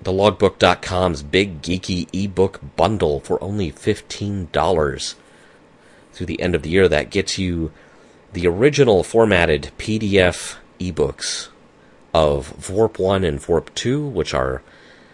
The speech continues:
my massive, the first two volumes of my massive ongoing guide to Doctor Who. VORP three will be coming in twenty seventeen. It also includes Warp one, which is, it takes the same format and the same idea and applies it to classic Star Trek.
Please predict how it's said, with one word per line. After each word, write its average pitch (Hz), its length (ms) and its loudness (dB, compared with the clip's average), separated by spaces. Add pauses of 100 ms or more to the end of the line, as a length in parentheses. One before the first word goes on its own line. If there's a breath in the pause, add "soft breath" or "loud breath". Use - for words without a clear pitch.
(160 loud breath)
my 65 160 -8
massive, 71 840 -2
the - 80 -6
first - 380 2
two 110 160 -2
volumes 82 640 2
of 76 80 -6
my 82 180 2
massive 80 540 0
ongoing 73 540 -2
guide 69 340 -4
to - 80 -10
Doctor 67 400 -6
Who. 65 260 -6
VORP - 300 -6
three 76 340 -6
will 67 140 -6
be 67 100 -8
coming 69 460 -6 (340 loud breath)
in - 120 -10
twenty 67 280 -6
seventeen. 73 680 -4 (540 loud breath)
It 101 80 0
also 110 280 6
includes 98 440 0
Warp 95 420 2
one, 71 380 0
which 73 200 -2
is, 71 460 -4 (340 loud breath)
it 90 120 -14
takes 92 280 0
the 92 140 -6
same 95 480 4
format 90 540 2
and 80 180 -4
the 76 40 -8
same 87 280 0
idea 73 420 -2
and 65 140 -4
applies 73 400 -4
it - 140 -10
to 69 160 -10
classic - 560 -6
Star 113 320 0
Trek. - 380 -4